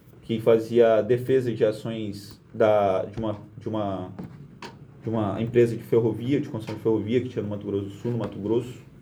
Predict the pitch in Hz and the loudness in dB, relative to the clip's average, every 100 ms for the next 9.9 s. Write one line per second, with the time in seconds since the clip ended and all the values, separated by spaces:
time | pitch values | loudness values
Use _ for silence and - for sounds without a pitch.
0 | - 98 98 - 104 101 104 104 110 135 | -10 -8 -6 -8 -8 -6 -4 2 4 4
1 | - - - - _ - _ _ - - | -2 -16 -20 -20 _ -20 _ _ -20 -20
2 | _ - - 113 117 113 110 107 127 110 | _ -20 -6 0 2 2 0 2 6 6
3 | 104 123 117 113 120 107 110 - 101 98 | 6 0 2 2 2 -4 -4 -4 -4 -4
4 | 123 127 123 127 120 135 143 123 120 120 | -6 -4 0 0 0 2 4 6 4 0
5 | 110 113 107 104 107 104 104 101 - - | -4 -8 -8 -4 -4 -4 -4 -8 -6 -6
6 | 101 - 98 104 - - - - - - | -4 -2 -2 -4 -8 -12 -18 -20 -20 -20
7 | - - 143 156 180 147 131 160 160 147 | -20 0 4 6 4 2 2 0 0 -2
8 | 143 131 120 98 - 127 - 123 120 120 | -2 -4 -6 -8 -6 -4 0 2 0 -2
9 | 113 117 117 123 117 - 120 113 107 | -2 -2 -2 -2 -4 -4 -4 -4 -6